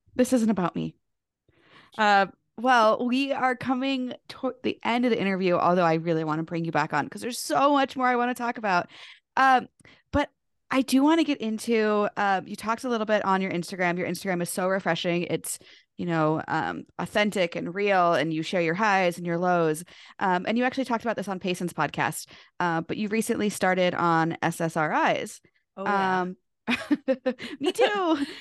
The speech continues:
Speaker 1: Antidepressants
Speaker 2: Yay.
Speaker 1: for the
Speaker 2: Oh,
Speaker 1: win.
Speaker 2: yeah. And you were so vulnerable on your Instagram about that, Marley.
Speaker 1: Yeah. I think we have to be. I mean, to me, I look at it as just, like,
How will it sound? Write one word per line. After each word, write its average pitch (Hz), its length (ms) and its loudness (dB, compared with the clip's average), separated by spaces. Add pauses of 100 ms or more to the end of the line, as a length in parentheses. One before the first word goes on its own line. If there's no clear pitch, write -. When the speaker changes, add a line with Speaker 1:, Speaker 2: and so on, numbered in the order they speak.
(120)
Speaker 1:
Antidepressants 392 760 0
Speaker 2:
Yay. - 60 -2
Speaker 1:
for 359 120 2
the 349 80 -4
Speaker 2:
Oh, 349 40 -4
Speaker 1:
win. 392 300 2
Speaker 2:
yeah. 392 220 2 (100)
And 320 240 0
you 359 200 4
were 381 140 2
so 277 160 0
vulnerable 262 380 2
on 262 160 2
your 269 220 0 (100)
Instagram 202 420 -2
about 156 240 0
that, - 160 -4
Marley. 165 540 -4
Speaker 1:
Yeah. 202 320 -2 (280)
I 262 100 -10
think 320 140 -6
we 359 80 0
have 285 200 -2
to 294 80 -6
be. 185 220 -4
I 208 60 -6
mean, 226 160 -4
to 247 120 -4
me, 240 140 0
I 233 100 2
look 208 200 -2
at 214 120 4
it 208 80 4
as 190 160 0
just, 190 200 -6
like, 175 380 0